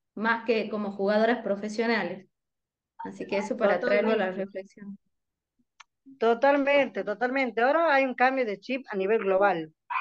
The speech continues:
Speaker 2: Gracias a Dios, con esto de los medios de comunicación se ha generado una concientización de que el deporte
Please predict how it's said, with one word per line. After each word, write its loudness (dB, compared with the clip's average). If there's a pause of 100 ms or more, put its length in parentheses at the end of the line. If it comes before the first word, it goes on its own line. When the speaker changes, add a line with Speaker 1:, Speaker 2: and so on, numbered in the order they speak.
(140)
Speaker 2:
Gracias 4
a 4
Dios, 4
con -2
esto -4
de -2
los -6
medios -2
de -8
comunicación -4
se -8
ha -16
generado 2
una -2
concientización -4
de -2
que -6
el -6
deporte 2